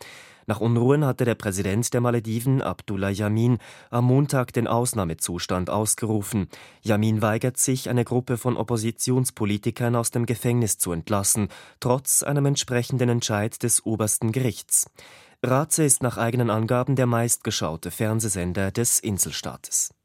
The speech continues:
In Frankreich hat ein Berufungsgericht den Ausschluss von Jean-Marie Le Pen aus dem rechtspopulistischen Front National bestätigt.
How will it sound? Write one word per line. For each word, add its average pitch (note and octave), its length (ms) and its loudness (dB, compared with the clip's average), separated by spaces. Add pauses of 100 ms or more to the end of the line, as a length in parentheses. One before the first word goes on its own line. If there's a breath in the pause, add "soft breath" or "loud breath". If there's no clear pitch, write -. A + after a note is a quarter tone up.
(1600 soft breath)
In C#3 140 4
Frankreich A#2 600 0
hat G2+ 240 -4
ein A2 180 2
Berufungsgericht C3 1040 0
den B2 100 2
Ausschluss B2+ 640 2
von A#2 240 0
Jean-Marie B2 380 2
Le A#2 120 4
Pen B2+ 320 2
aus G#2+ 220 0
dem A2+ 160 0
rechtspopulistischen A2+ 1080 -2
Front A#2+ 240 0
National A#2 480 0
bestätigt. G#2+ 680 -2